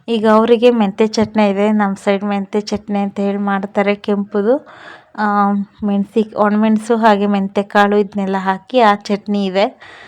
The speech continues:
ಅದ್ರ, ಅದನ್ನ ಹಚ್ಚಿ ಕೊಡ್ತೀನಿ. ಇಲ್ಲಿ ನಾನು ಏನೋ ಹುಡುಕ್ತಾ ಇದ್ದೀನಿ, ಆ, ಸಿಗ್ತಾ ಇಲ್ಲ.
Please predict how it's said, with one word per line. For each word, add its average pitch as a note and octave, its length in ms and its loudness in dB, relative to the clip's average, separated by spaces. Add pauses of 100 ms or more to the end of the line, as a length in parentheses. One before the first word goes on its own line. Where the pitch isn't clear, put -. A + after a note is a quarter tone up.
(260)
ಅದ್ರ, A#3 280 0 (360)
ಅದನ್ನ G#3+ 380 2 (300)
ಹಚ್ಚಿ A3 440 -2
ಕೊಡ್ತೀನಿ. G#3 720 -2 (680)
ಇಲ್ಲಿ A3+ 360 -2
ನಾನು A#3+ 240 2
ಏನೋ A3+ 280 4
ಹುಡುಕ್ತಾ B3 540 4
ಇದ್ದೀನಿ, A#3+ 540 4 (1500)
ಆ, A3+ 140 -4
ಸಿಗ್ತಾ A3 460 -2
ಇಲ್ಲ. A3+ 260 6